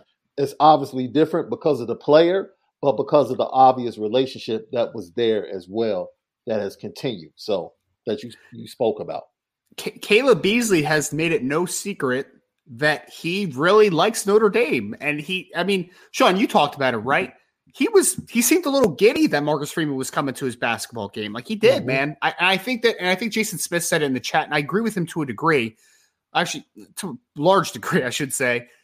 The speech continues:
Speaker 2: I do think that that commitment to Tennessee was a little bit emotional of a, of a decision. I do.
Speaker 1: Absolutely.
Speaker 2: I think that this one is not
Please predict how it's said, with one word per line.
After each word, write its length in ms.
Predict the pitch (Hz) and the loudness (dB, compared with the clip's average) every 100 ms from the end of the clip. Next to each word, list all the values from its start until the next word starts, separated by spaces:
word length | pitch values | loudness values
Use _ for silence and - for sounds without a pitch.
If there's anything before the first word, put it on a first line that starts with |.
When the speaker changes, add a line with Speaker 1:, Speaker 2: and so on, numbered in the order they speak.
| _ _ _ _ - | _ _ _ _ -2
Speaker 2:
I 140 | 180 | -2
do 260 | 165 233 269 | 0 0 0
think 240 | 269 240 | 2 2
that 160 | 233 220 | 2 4
that 240 | 214 208 - _ _ | 4 2 -4 _ _
commitment 500 | - 185 214 226 220 - | -6 0 0 0 -6 -8
to 120 | - | -6
Tennessee 400 | - 208 202 214 | -4 -2 -2 -4
was 260 | 165 294 339 | 0 2 2
a 60 | |
little 240 | 294 269 285 | 0 0 0
bit 120 | 269 | 2
emotional 760 | 233 202 220 - 165 98 - _ _ | 4 4 2 -2 -6 -8 -12 _ _
of 140 | 156 | -4
a, 160 | 160 156 - | -2 -4 -6
of 140 | 160 | -6
a 60 | 170 | -6
decision. 520 | 151 - 123 - 101 - | -6 -6 -6 -8 -14 -2
I 140 | 185 | 0
do. 160 | 196 254 | 0 0
Speaker 1:
Absolutely. 320 | 233 143 131 | 0 2 0
Speaker 2:
I 40 | |
think 240 | 185 233 240 | 0 -2 0
that 140 | 233 | 0
this 180 | 240 - | -2 -2
one 140 | 233 | -2
is 160 | 202 160 | -2 0
not 240 | 175 175 | 0 0